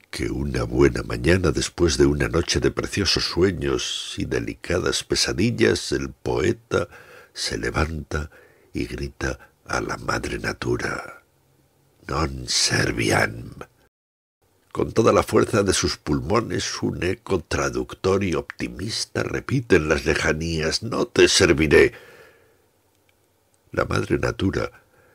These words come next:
iba ya a fulminar al joven poeta rebelde cuando éste, quitándose el sombrero y haciendo un gracioso gesto, exclamó:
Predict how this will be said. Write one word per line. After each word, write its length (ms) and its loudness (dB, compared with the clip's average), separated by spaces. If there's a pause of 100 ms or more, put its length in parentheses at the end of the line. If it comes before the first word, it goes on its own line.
(120)
iba 320 0
ya 480 -2
a 140 -6
fulminar 760 -6
al 140 0
joven 560 -2
poeta 480 -2
rebelde 680 -2
cuando 760 -8
éste, 600 0
quitándose 640 2
el 80 4
sombrero 680 4 (280)
y 100 6
haciendo 460 2
un 180 4
gracioso 680 2
gesto, 640 2
exclamó: 1080 -2